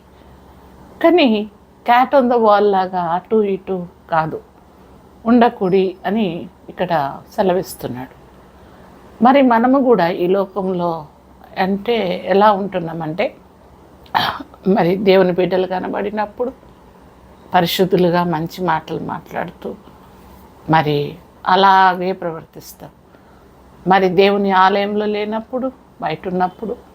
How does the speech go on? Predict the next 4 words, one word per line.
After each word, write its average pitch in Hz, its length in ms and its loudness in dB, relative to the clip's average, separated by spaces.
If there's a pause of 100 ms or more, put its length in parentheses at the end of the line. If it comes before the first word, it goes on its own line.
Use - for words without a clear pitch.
(640)
లోకస్తులలాగా 185 1000 0
గాసిప్, 156 720 -4 (840)
లోకస్తుల్లాగా 165 840 -2
అబద్ధములు, - 840 -8